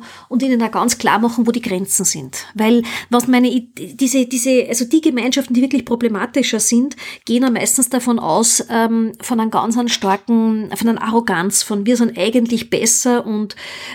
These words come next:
ähm, wir dienen einer höheren Macht und uns ist der Staat eigentlich relativ, vielleicht nicht ganz egal, aber,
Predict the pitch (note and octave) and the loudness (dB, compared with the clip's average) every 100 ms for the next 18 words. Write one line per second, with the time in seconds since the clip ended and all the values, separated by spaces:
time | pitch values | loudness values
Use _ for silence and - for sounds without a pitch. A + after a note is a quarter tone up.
0 | A3+ - A3+ A3 A3 A3 A3+ B3 - A#3+ | -10 -4 0 0 0 0 2 2 4 4
1 | C4 A#3 A3 A3 A#3+ B3 A#3+ A3+ G3+ F3+ | 4 4 2 2 4 4 4 0 0 -4
2 | A#3 - B3+ B3 - A#3+ A#3+ A#3 A3 - | -4 -6 -6 -4 0 0 0 -2 -4 -6
3 | D#3 F#3+ - F#3 A3+ A3 G#3 - F3+ G#3+ | -6 -6 -4 0 0 -2 -6 -4 -4 -2
4 | A3+ G#3+ - - - - - G3 G3+ - | -4 -8 -10 -14 -16 -16 -16 -18 -20 -20
5 | - F3 E3 G3+ F#3 F#3 F3+ - - G3+ | -12 -10 -8 -8 -6 -6 -4 -4 0 4
6 | A#3+ A3+ A3+ A3 | 4 2 0 0